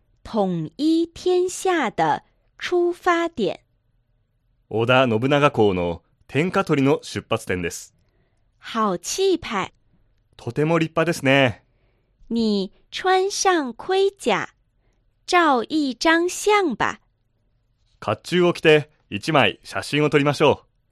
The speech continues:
Speaker 1: 感觉自己刀枪不入了。
Speaker 2: 無敵になった気分です。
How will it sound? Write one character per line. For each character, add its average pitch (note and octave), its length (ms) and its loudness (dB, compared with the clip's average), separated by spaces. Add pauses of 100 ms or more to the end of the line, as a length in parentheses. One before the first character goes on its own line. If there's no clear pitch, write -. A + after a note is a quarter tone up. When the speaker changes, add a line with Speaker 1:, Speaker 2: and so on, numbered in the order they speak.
(560)
Speaker 1:
感 G#3 340 -2
觉 G#3 320 0
自 D4+ 300 -2
己 F#3+ 460 -4 (380)
刀 F#4+ 300 4
枪 F#4+ 500 -2
不 A#3+ 280 -2
入 G4+ 320 4
了。 G#3+ 240 -2 (1000)
Speaker 2:
無 G#2 160 -6
敵 D#3 260 -2
に F#3+ 120 4
な G3+ 100 4
っ G3+ 60 -2
た D#3 100 2
気 D3+ 100 2
分 C3 160 2
で G2+ 140 2
す。 - 260 -14